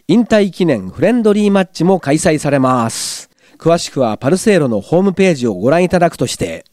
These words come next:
久しぶりのパルサポさんたちも、パルサポさんたちって言いにくいな。えー、ぜひ長野ユースタジアムへお越しくださいといただいてますんでね。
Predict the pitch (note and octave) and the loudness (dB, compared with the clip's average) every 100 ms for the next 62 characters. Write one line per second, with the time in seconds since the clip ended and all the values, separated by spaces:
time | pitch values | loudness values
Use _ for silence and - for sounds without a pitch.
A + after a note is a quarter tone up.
0 | _ _ - A3+ A#3 A#3 F#3+ F#3 E3+ D3 | _ _ -2 0 0 2 2 2 2 0
1 | - E3 G3+ F#3+ F#3 F#3+ F3+ D3+ C3 A2+ | 0 -2 0 0 0 0 0 -2 -4 -4
2 | F#2 - _ _ - D3 F#3 F#3+ F3 F3 | -6 -10 _ _ -4 -4 -2 -2 0 0
3 | E3+ D3 - - A#2+ C#3 C#3+ C#3 G#2 E2+ | 0 -2 -4 -2 2 4 4 0 0 -8
4 | - - _ _ - B2 A#2 A3 A3+ G3 | -10 -16 _ _ -4 -2 2 0 0 -4
5 | - E3+ E3+ B2 G2 F#3 - A#3+ G#3 G3+ | 0 2 2 0 2 0 2 -2 0 2
6 | F3 D#3+ E3+ - A#2 F3 F3+ - D3 D#3+ | 2 4 2 0 -4 -2 -2 -2 -2 0
7 | F3+ F3 D#3 B2+ A2 G#2 B2+ B2 B2 A#2 | 0 0 0 -2 -4 -2 0 2 2 0
8 | A2 G2+ F2+ D#3+ F#3 | -2 -6 0 2 0